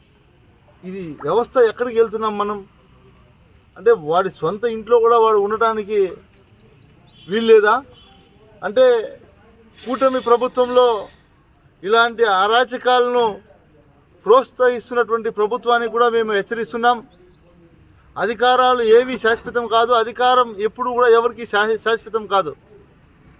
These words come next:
చంద్రబాబు నాయుడు గారు నలభై సంవత్సరాల ఇండస్ట్రీ అని చెప్పుకునే ఆయన కానీ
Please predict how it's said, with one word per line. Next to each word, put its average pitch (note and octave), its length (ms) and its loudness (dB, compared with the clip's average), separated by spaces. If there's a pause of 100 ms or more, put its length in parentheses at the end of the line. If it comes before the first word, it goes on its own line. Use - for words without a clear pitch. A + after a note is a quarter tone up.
(720)
చంద్రబాబు A#3+ 440 2
నాయుడు A#3+ 260 2
గారు A#3 180 2
నలభై A3+ 320 2
సంవత్సరాల A#3 440 0
ఇండస్ట్రీ A3+ 380 -2
అని A3 140 -8
చెప్పుకునే A#3 320 -4
ఆయన G#3+ 340 0
కానీ A#3+ 480 0